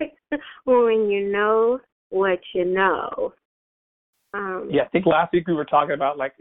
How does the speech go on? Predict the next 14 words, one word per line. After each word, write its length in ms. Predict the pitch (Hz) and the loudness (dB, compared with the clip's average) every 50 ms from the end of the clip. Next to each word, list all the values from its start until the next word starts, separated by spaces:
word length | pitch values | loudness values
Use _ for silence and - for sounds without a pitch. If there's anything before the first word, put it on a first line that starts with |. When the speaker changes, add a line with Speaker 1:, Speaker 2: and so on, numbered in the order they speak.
| - - | -20 -16
Speaker 2:
yeah, 180 | - 151 151 131 113 131 - | -12 -10 -10 -10 -10 -12 -10
in 140 | 165 180 180 | -8 -8 -6
your 100 | 165 156 | -8 -6
knower, 360 | 160 160 190 185 160 139 131 | -2 0 0 2 2 0 -4
like, 180 | 123 123 127 - _ - | -8 -10 -14 -16 _ -6
deeper 300 | 185 226 - 269 311 170 | -6 -4 -2 0 0 0
Speaker 1:
<laughs> 40 | 165 | 0
Speaker 2:
than 160 | - 160 151 151 | -2 -4 -6 -8
you 260 | 143 147 143 143 - _ | -12 -12 -12 -14 -14 _
know. 360 | 143 147 147 131 107 101 - _ _ _ _ - | -4 -4 -2 -2 -4 -6 -10 _ _ _ _ -14
Like, 340 | 160 151 135 131 135 123 113 _ _ _ _ _ - | -10 -8 -8 -8 -8 -10 -14 _ _ _ _ _ -14
yeah. 180 | - 135 143 233 | -10 -6 -2 2
Speaker 1:
Yeah. 460 | 233 226 220 214 202 - - - - - - _ _ _ _ _ _ _ _ _ _ _ _ _ _ - | 2 4 4 2 0 -4 -14 -14 -14 -16 -18 _ _ _ _ _ _ _ _ _ _ _ _ _ _ -2
Um, 600 | 233 226 220 220 214 208 196 196 196 - - | 0 0 0 0 -2 -6 -8 -12 -14 -14 -16